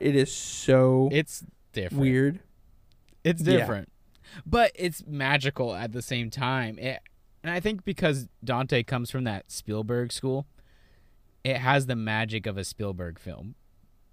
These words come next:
Speaker 2: But
Speaker 1: Yeah, it,
Speaker 2: because
Speaker 1: I mean,
Speaker 2: it's
Speaker 1: he was
Speaker 2: not
Speaker 1: a producer on
Speaker 2: Spielberg,
Speaker 1: this film.
Speaker 2: it's weird.
Speaker 1: Well, also Spielberg is in it. <laughs>
Speaker 2: Yeah, he has a little cameo.
Speaker 1: Yeah.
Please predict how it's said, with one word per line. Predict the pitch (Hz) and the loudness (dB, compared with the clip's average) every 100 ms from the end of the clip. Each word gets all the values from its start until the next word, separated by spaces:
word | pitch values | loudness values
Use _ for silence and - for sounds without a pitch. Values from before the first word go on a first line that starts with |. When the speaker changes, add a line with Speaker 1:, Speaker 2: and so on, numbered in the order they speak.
| - | 0
Speaker 2:
But | 131 | 4
Speaker 1:
Yeah, | 127 113 | 4 4
it, | 135 | 2
Speaker 2:
because | 151 143 | 4 4
Speaker 1:
I | 160 | 4
mean, | 151 | 2
Speaker 2:
it's | 156 | 4
Speaker 1:
he | |
was | 165 143 | 6 6
Speaker 2:
not | |
Speaker 1:
a | 143 | 4
producer | 143 160 | 6 6
on | 151 | 6
Speaker 2:
Spielberg, | 175 - | 4 4
Speaker 1:
this | 123 - | 0 -2
film. | 127 131 - | -4 -4 -6
Speaker 2:
it's | 127 104 98 | -4 -4 -4
weird. | 95 98 113 98 71 85 - _ _ _ _ _ _ _ _ - | -6 -4 -4 -4 -8 -14 -18 _ _ _ _ _ _ _ _ 4
Speaker 1:
Well, | 160 - | 6 8
also | 196 208 220 | 4 6 2
Spielberg | 185 208 196 190 175 | 2 2 2 4 2
is | 135 | 0
in | 160 135 | -2 -4
it. | - - _ _ | -8 -16 _ _
<laughs> | _ _ - | _ _ -10
Speaker 2:
Yeah, | 117 98 - | -4 -4 -4
he | 127 | -4
has | 120 | -4
a | 120 | -4
little | 110 | -6
cameo. | - 101 101 98 101 - - _ _ _ _ _ - 160 147 151 | -8 -10 -8 -8 -10 -12 -20 _ _ _ _ _ -2 2 4 6
Speaker 1:
Yeah. | 165 - 143 | 6 4 0